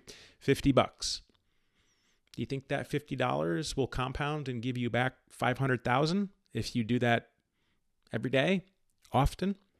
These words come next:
Yeah, most likely. It just will take time. And as an employee, you can't really look for opportunities to increase salaries, but you can look for opportunities to praise more and give more,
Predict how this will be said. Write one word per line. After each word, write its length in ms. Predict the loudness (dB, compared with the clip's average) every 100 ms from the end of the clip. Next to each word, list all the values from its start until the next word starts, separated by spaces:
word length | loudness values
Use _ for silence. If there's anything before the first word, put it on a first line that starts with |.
| _ _ _ _ _ _ -4
Yeah, 160 | -2 0
most 300 | 0 -2 -2
likely. 460 | -6 -6 -10 -8
It 60 | -8
just 200 | -6 -6
will 80 | -4
take 240 | -6 0
time. 360 | 0 0 -4 -10 _ _ _ _ _ _ _ _ _ _ _ _ -10
And 140 | -6
as 200 | -2 -2
an 80 | -2
employee, 340 | -4 -2 -2 0
you 160 | -4
can't 360 | -4 -4 -4 -4
really 320 | -2 0 0
look 220 | 0 -2 -4
for 180 | -6
opportunities 480 | -6 -6 -6 -4 -4
to 120 | -4
increase 440 | -6 -8 -8 -6 -4
salaries, 640 | -4 -4 -4 -4 -6 -8
but 240 | -10 -12
you 40 | -12
can 200 | -8 -6
look 160 | -6
for 200 | -8 -12
opportunities 880 | -10 -10 -12 -10 -8 -6 -6 -6 -6
to 140 | -10 -12
praise 460 | -10 -8 -8 -8
more 260 | -8 -8 -10
and 260 | -10 -10
give 300 | -6 -8 -8
more, 340 | -14 -14 -14